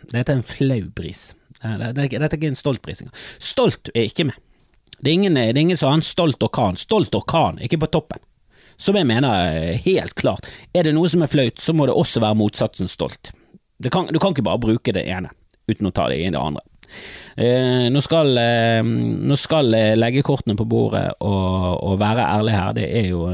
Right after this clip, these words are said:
litt av greien min her med podcasten. Jeg snakker for hjertet, jeg snakker for leveren, jeg snakker for nyrene, jeg snakker for milten. Jeg hadde ikke planlagt å begynne med å snakke om,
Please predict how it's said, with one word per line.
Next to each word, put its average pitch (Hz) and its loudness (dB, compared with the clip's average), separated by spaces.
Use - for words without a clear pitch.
litt 117 -4
av 87 -4
greien 95 -2
min 82 -4
her 92 -2
med 85 -4
podcasten. 78 -4
Jeg - -6
snakker - -4
for 92 -2
hjertet, - -4
jeg - -6
snakker 104 -4
for 95 -4
leveren, 80 -4
jeg 87 -6
snakker 92 -4
for 85 -2
nyrene, 90 -2
jeg - -6
snakker 92 -6
for 87 -4
milten. 90 -8
Jeg - 0
hadde 123 2
ikke 107 -2
planlagt 87 -2
å - -4
begynne 78 -4
med 50 -8
å - -8
snakke - -6
om, 50 -8